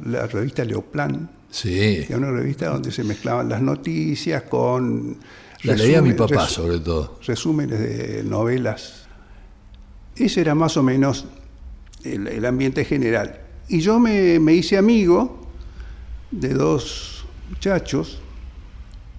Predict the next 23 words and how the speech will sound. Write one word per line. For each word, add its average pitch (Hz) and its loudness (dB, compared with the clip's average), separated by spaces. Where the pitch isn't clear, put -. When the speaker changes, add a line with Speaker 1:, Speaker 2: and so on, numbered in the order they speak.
Speaker 1:
un 143 6
año 175 6
mayor, 135 2
mayor, 120 0
eran 127 -2
mayores 120 -2
que 107 -4
yo 113 0
en 110 0
una, 120 -2
en 113 0
un 156 0
año, 123 0
pero 131 2
eran 165 2
mayores 160 2
en, - -2
más 147 4
años 175 4
me 156 2
llevaban 139 2
en 131 2
lecturas. 104 -6